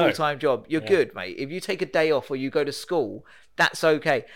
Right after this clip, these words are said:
Speaker 2: And then relationships thing, it's just like, it's relationships, mate. It's just, he's so tragic.
Speaker 1: Everyone's got 'em.
Speaker 2: Everyone's got it. Like, yeah, you're just gonna have 'em. Like,
Speaker 1: So
Speaker 2: I do, I do hate this whole thing. It, they, they do it a lot in T V dramas, especially things like Small, when it's a superhero kind of identity,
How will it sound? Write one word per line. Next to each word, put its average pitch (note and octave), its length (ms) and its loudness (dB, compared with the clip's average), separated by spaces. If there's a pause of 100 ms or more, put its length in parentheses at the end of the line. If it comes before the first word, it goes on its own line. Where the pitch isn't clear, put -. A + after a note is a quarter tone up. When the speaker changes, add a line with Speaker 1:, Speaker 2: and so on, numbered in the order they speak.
(120)
Speaker 2:
And D3+ 120 -4
then D#3 80 -2
relationships E3 560 0
thing, A2+ 140 -4
it's G#2+ 100 -10
just A#2 160 -6
like, G#2+ 200 -4
it's G2+ 180 -12
relationships, G#2 520 -8
mate. F#2+ 200 -14
It's A2 100 -16
just, C3 140 -12 (280)
he's D3 140 -4
so E3+ 140 2
tragic. C3+ 280 0
Speaker 1:
Everyone's C3+ 240 0
got B2+ 200 0
'em. A2+ 80 -8 (760)
Speaker 2:
Everyone's C3+ 320 0
got D#3+ 160 2
it. G#2+ 60 -4
Like, D3+ 180 0
yeah, F3 140 0
you're D3+ 160 -4
just E3 160 -10
gonna D3+ 140 -4
have D#3 200 -6
'em. G#2 100 -10
Like, A2 320 -6 (1080)
Speaker 1:
So - 240 2
Speaker 2:
I - 40 6
do, E3 180 8
I D3+ 120 6
do E3 180 4
hate E3 200 2
this B2 160 -2
whole A#2 180 0
thing. A2 280 -4
It, G#2+ 200 -8
they, C#3 140 0
they D3 160 4
do D3+ 140 2
it F#2+ 80 2
a C#3 40 0
lot C#3 140 2
in A#2 200 -10
T B2 200 -8
V A2+ 140 -8
dramas, G#2+ 460 -8
especially B2 320 -10
things A#2+ 160 -12
like A#2+ 120 -8
Small, A#2+ 420 -8
when A#2 100 -2
it's - 100 -10
a A#2+ 40 -6
superhero G#2+ 580 -6
kind A2 120 -10
of A2 100 -6
identity, A2+ 760 -8